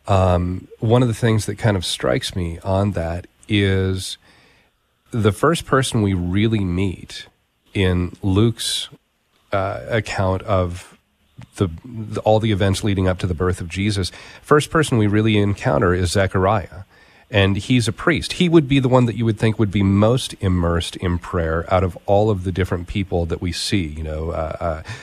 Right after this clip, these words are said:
out of Joseph, Mary, out of, uh, himself, Zechariah, or Elizabeth. He's a priest,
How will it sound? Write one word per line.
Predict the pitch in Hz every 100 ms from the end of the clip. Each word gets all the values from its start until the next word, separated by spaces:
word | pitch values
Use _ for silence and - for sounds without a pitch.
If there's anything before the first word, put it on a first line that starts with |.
| -
out | -
of | 82
Joseph, | 80 92 95 - 95 87 -
Mary, | 90 87 87 87 85 85 85 -
out | 95 80
of, | 78 80 82 -
uh, | - - -
himself, | 107 95 87 104 95 90 - - -
Zechariah, | 90 98 90 92 87 90 87 87
or | 85 82
Elizabeth. | 80 90 92 95 95 95 - - - - - - _ _ _ - 139 127 - _ -
He's | 113 143 165 160
a |
priest, | - - 170 101 95 -